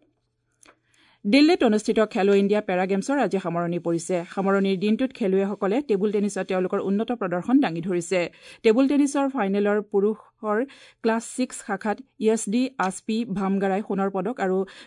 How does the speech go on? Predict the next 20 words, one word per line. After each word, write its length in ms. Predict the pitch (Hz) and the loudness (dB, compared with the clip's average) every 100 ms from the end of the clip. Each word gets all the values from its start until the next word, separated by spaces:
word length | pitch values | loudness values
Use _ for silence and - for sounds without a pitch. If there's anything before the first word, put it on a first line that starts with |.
| - | -4
বিকাশ 280 | 214 240 254 | -2 -2 -2
ঠাকুৰে 280 | 226 185 190 269 | -6 -2 0 0
ৰূপৰ 240 | 202 190 185 | 0 -2 -2
পদক 180 | 175 170 165 | -4 -4 -6
লাভ 100 | 165 | -6
কৰিছে। 300 | 175 165 - 160 - - - 214 | -4 -2 -2 -4 -6 -20 -4 0
মহিলাৰ 380 | 220 262 269 247 277 | 2 2 2 0 -2
ক্লাছ 200 | 226 214 - | -2 -2 -4
ছিক্স 180 | 233 - - | -8 -8 -10
শাখাত 280 | 214 190 196 220 190 | -10 -4 -4 -4 -2
ভাবিকা 340 | 196 208 226 226 | -2 -2 -2 -4
কুকাডিয়াই 480 | 185 208 185 190 233 - | -6 -4 -2 -2 -4 -4
সোণৰ 220 | 190 180 | -4 -2
পদক 220 | 180 208 269 190 | -4 -6 -4 -2
আৰু 140 | 185 185 - - - 185 | -2 -4 -8 -16 -4 0
জামানী 380 | 208 226 247 269 214 | 2 4 6 6 4
নুৰজাহান 440 | 190 196 185 196 | 2 -2 -2 -2
নুৰালীয়ে 360 | 190 196 190 190 277 | 0 -2 -2 -4 -2
ৰূপৰ 260 | 214 226 220 | -2 -2 -2
পদক 200 | 220 214 | -2 -6